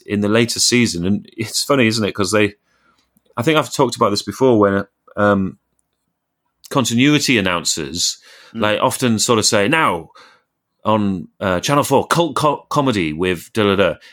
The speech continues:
Speaker 1: and they
Speaker 2: Mm.
Speaker 1: sort of decide that this thing is cult, you know, before
Speaker 2: Yeah.
Speaker 1: anyone else has,
Speaker 2: Mm.
Speaker 1: um, which is, you know, the opposite of,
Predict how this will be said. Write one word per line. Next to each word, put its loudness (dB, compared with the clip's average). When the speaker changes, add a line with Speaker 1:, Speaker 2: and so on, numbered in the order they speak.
Speaker 1:
and -2
they 4
Speaker 2:
Mm. 0
Speaker 1:
sort 2
of -8
decide 0
that -4
this -2
thing 0
is -2
cult, -4
you -2
know, -2
before 0
Speaker 2:
Yeah. 4
Speaker 1:
anyone 2
else 0
has, -8
Speaker 2:
Mm. -8
Speaker 1:
um, 0
which 0
is, 0
you 0
know, 0
the 4
opposite 0
of, -4